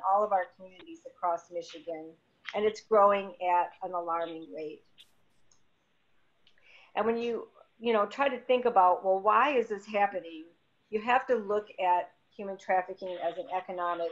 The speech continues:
situation. It's, it's a problem of supply and demand. Um, if it's fueled by a demand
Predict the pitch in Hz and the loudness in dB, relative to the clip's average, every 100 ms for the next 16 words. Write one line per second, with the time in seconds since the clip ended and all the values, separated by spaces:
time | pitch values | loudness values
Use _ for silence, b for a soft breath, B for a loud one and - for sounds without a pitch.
0 | - - 175 175 170 160 160 151 147 123 | -8 -18 -18 -8 -4 -4 -6 -12 -12 -16
1 | - - - - 190 - - 220 208 214 | -20 -20 -20 -14 -10 -10 -4 0 2 2
2 | 220 190 185 214 202 - - 180 175 175 | 0 0 2 2 2 -6 -2 2 2 2
3 | 170 170 160 156 147 262 - _ - - | -4 -8 -8 -8 -8 -12 -16 _ -20 -20
4 | _ _ _ _ _ _ - 175 170 175 | _ _ _ _ _ _ -2 2 2 0
5 | - _ - 214 208 _ _ - 220 208 | -12 _ 0 2 0 _ _ -4 -2 -2
6 | - - 240 277 285 226 196 185 180 180 | -10 -8 -2 2 2 2 6 8 8 4
7 | - - 196 190 185 165 156 180 | -2 -6 -4 -4 -4 -4 -8 -12